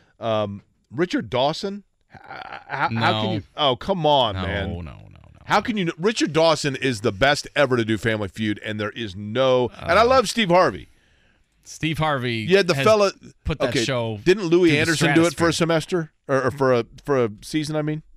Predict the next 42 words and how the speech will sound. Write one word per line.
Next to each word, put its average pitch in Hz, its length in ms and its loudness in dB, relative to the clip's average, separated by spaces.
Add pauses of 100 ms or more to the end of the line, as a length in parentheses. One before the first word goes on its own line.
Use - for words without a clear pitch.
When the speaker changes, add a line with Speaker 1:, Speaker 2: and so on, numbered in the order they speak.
(640)
Speaker 1:
it 113 100 -8
was 95 80 -10
about 110 240 0
a 107 60 -2
Speaker 2:
Ah, 175 80 0
Speaker 1:
semester. 208 300 0
Speaker 2:
Louis 220 200 0
Anderson, 190 960 -4
Speaker 1:
<laughs> - 20 -20
Speaker 2:
give 240 220 -4
me 269 260 -2
pork 285 380 -2
rinds. 220 680 -2
Speaker 1:
Do, 147 60 -4
do 143 100 -6
you 165 80 2
remember 254 200 0
when 156 240 -2
Louis 135 260 0
Anderson 127 380 -6
was 101 100 -8
on? 101 300 -6 (180)
Rest 110 260 -4
his 95 120 -10
soul. 95 240 -6 (400)
They, 123 180 -2
they 127 140 -2
had 131 220 0
one 127 180 -4
of 127 60 -6
these 113 200 -4 (120)
made 113 240 -2
up 104 120 -6
game 113 220 -4
shows, 98 460 -4 (360)
uh, 101 200 -2
where 98 160 -4
they 98 80 -4
had 107 200 -4
to 98 80 -8
dive 98 200 -4
into. 90 180 -10